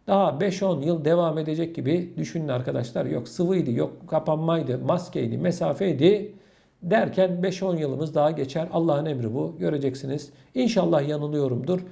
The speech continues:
Yaza doğru vaka düşecek. Kışa doğru Eylül ayından itibaren ateş dansı yeniden başlayacak. Şu anda hepimize ateş dansı yaptırmaya devam ediyorlar. Görüyorsunuz.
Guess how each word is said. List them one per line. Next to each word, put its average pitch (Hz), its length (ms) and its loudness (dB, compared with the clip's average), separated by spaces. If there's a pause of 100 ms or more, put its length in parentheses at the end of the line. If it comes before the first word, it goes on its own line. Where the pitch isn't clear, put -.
(520)
Yaza 208 340 6
doğru 165 280 2
vaka 180 300 2
düşecek. 190 640 -2
Kışa 180 300 0
doğru 156 340 2
Eylül 185 300 4
ayından 170 360 0
itibaren 165 760 2
ateş 185 320 -2
dansı 160 520 -2
yeniden 165 380 2
başlayacak. 139 640 -2 (400)
Şu 233 180 2
anda 147 220 2
hepimize 175 680 0 (280)
ateş 226 460 -2
dansı 147 320 0
yaptırmaya 175 580 2
devam 151 320 2
ediyorlar. 120 500 -2 (400)
Görüyorsunuz. 220 760 0